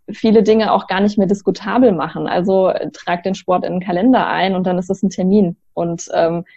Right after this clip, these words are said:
nicht einfach nur, „Ja, ich gehe die Woche zweimal.“ Irgendwann so, wenn ich mich <laughs> danach fühle. <laughs> Ja, das wird nicht funktionieren, weil, äh, gerade am Anfang, wenn du keinen Bock auf Sport hast, wirst du dich nie danach <laughs> fühlen.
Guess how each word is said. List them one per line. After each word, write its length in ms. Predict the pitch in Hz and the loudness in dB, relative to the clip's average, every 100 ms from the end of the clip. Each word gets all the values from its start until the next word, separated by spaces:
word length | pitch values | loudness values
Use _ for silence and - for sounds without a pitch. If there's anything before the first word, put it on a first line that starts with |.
| - | -2
nicht 280 | 202 202 165 | 2 2 2
einfach 320 | 180 196 202 | -2 -2 0
nur, 140 | 202 | 0
„Ja, 160 | 180 180 | 2 0
ich 120 | 180 | 0
gehe 120 | 196 | -2
die 100 | 185 | 0
Woche 240 | 160 160 151 | 0 -2 -12
zweimal.“ 760 | - 151 160 156 151 156 151 - _ _ - | -8 -4 -4 -4 -2 -2 -2 -6 _ _ 2
Irgendwann 800 | 208 165 - 143 156 160 151 151 | 2 2 -2 -2 -2 -2 -4 -8
so, 380 | - 151 156 156 _ _ - | -2 2 2 -2 _ _ 2
wenn 180 | 226 | 4
ich 140 | 185 - | 4 2
mich 300 | 220 220 - | 0 0 0
<laughs> 0 | |
danach 320 | 247 220 202 | 2 2 0
fühle. 420 | 233 214 226 214 311 | 4 4 6 4 2
<laughs> 320 | 302 - 415 - 605 - | 0 0 -4 -6 -6 -4
Ja, 160 | 196 | 2
das 120 | 262 | 2
wird 120 | 247 254 | 4 4
nicht 120 | 247 | 6
funktionieren, 640 | 269 240 233 220 269 240 | 4 4 4 4 4 4
weil, 240 | 185 185 190 | 2 4 4
äh, 180 | 185 | 2
gerade 260 | 175 180 214 | 0 0 0
am 60 | 190 | 0
Anfang, 300 | 214 226 220 | 0 0 2
wenn 120 | 202 | 2
du 60 | |
keinen 220 | 185 170 180 | 0 -2 -2
Bock 160 | 202 | 0
auf 100 | 185 | 0
Sport 340 | - - 240 262 | -2 0 0 0
hast, 240 | 190 208 | -2 0
wirst 160 | 190 202 | -2 -2
du 40 | |
dich 180 | 175 170 | -4 2
nie 180 | 220 285 | 4 4
danach 320 | 160 165 196 | 2 -2 -4
<laughs> 20 | |
fühlen. 480 | - 240 240 226 | 0 2 4 2